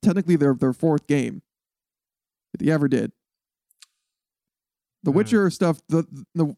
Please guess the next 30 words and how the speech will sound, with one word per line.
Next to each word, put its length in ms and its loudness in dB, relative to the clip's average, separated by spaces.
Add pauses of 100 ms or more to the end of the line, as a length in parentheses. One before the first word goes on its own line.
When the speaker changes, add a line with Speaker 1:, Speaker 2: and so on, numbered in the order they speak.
Speaker 1:
first 320 0
Witcher 220 2
game 200 2
was 140 2
their 80 2
first 240 0
game. 320 0 (420)
And 320 0
in 160 2
their 160 2
second 400 0
game, 180 2
the 80 0
sequel 300 2
to 100 0
Witcher, 320 2
Witcher 300 2
Two, 400 2 (500)
they 180 2
pushed 600 -2
the 80 0
graphics 640 -2
more 240 2
than 220 2
anything 400 2
else. 380 -4
On 200 0
their 180 2
second 600 0
game, 480 0